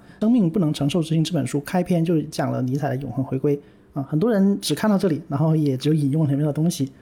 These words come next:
然而也被他劝退了。很多人一打开就不知道他在讲什么。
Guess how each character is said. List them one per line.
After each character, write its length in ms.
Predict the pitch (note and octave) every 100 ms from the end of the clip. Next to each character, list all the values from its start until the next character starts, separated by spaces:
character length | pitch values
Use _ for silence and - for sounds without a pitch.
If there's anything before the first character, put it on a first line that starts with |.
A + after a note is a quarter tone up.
| -
然 140 | C#3+
而 140 | C#3+ D3+
也 120 | C3+
被 100 | D3+
他 120 | C#3+
劝 180 | - E3+
退 180 | G#3 F#3
了。 120 | - - -
很 100 | D#3+
多 80 | D#3+
人 60 | F3
一 40 |
打 180 | - -
开 180 | D3 C#3
就 280 | D#3+ C#3+ C#3
不 80 | -
知 60 | C#3+
道 60 |
他 80 | C3+
在 60 | C3+
讲 180 | C3 C3+
什 80 |
么。 100 | D3